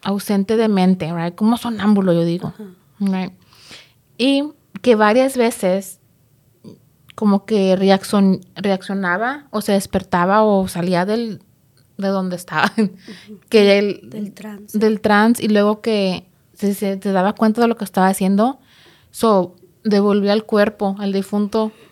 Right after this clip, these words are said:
Speaker 1: a la tumba y que lo volvía a enterrar y todo.
Speaker 2: Güey, qué
Speaker 1: O sea, que muchas
Speaker 2: fuerte.
Speaker 1: veces se quedaba like, "What the fuck? ¿Qué estoy haciendo?" Y que los, los regresaba y se iba sin nada.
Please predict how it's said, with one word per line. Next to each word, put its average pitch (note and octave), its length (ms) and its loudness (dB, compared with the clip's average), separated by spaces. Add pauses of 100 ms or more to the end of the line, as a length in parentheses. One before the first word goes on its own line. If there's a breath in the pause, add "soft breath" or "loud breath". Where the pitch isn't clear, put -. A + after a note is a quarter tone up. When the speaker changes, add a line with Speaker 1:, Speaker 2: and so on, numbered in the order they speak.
(420 soft breath)
Speaker 1:
a G3 340 0
la F3+ 260 -2
tumba G3+ 380 -4
y G3+ 40 -6
que F#3+ 160 -8
lo F#3 120 -2
volvía F3 520 -4
a - 20 -6
enterrar F3+ 420 -4
y F3+ 120 -4
todo. F3 360 -8 (200)
Speaker 2:
Güey, - 320 -20
qué - 100 -20 (160)
Speaker 1:
O F3+ 60 -20
sea, G3+ 160 -4
que A3 100 -4
muchas G#3 300 0
Speaker 2:
fuerte. A3 140 4
Speaker 1:
veces A#3+ 240 0
se A3+ 80 -10
quedaba G#3 200 -8
like, F#3 180 -8
"What - 120 -16
the D#4+ 120 -12
fuck? C#4 220 -10 (1040 soft breath)
¿Qué - 80 -10
estoy D4+ 220 -4
haciendo?" G#4 520 2
Y A3 100 -2
que G#3+ 460 -4
los, G3 280 -2 (220)
los G3+ 180 -4
regresaba F#3+ 480 2
y - 20 2
se A3 120 -2
iba F3+ 200 0
sin E3+ 220 -6
nada. D#3+ 360 -6